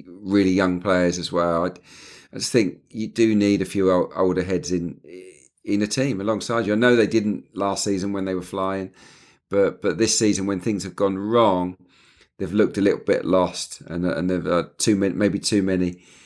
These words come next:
new, new faces as well in the, in the side at the moment. But yeah, Warnock, he loves an experienced player,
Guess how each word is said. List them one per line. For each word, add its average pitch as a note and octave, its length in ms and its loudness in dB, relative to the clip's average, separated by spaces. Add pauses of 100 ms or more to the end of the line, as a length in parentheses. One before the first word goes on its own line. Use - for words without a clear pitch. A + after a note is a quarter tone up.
(200)
new, F#2+ 300 -2
new F#2+ 180 -4
faces F2 480 -4
as F2 100 -8
well F2+ 220 -2
in F2 140 -4
the, F2 100 -6
in F#2 140 -6
the E2 60 -4
side F2+ 260 -4
at D#2 80 -10
the D#2 60 -8
moment. F2 420 -4
But F2+ 140 0
yeah, G2 160 4
Warnock, A#2+ 600 2 (320)
he F3 160 -6
loves E3+ 300 2
an C#3 80 4
experienced G2+ 640 2
player, D#2+ 380 -4